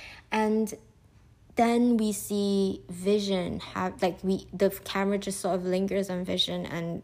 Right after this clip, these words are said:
there's this, like, rictus smile. Like, he knows that something's not right, and he knows that, um, he's aware. He's aware that something's not right, and he do-, he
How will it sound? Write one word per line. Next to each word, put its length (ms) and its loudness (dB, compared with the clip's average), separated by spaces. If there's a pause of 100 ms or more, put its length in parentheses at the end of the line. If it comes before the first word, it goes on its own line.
there's 300 -2
this, 200 -8
like, 300 -2
rictus 640 -4
smile. 840 -8 (480)
Like, 260 -8 (380)
he 240 -4
knows 760 -2 (640)
that 280 -12
something's 460 -6
not 160 -10
right, 260 -10 (140)
and 380 -6
he 300 -6
knows 480 -2
that, 300 -8 (580)
um, 300 -4 (100)
he's 300 0
aware. 480 4 (200)
He's 180 0
aware 420 4 (100)
that 240 -2
something's 640 -6
not 240 -10
right, 340 -8 (160)
and 200 -6
he 140 -10
do-, 160 -10
he 360 -10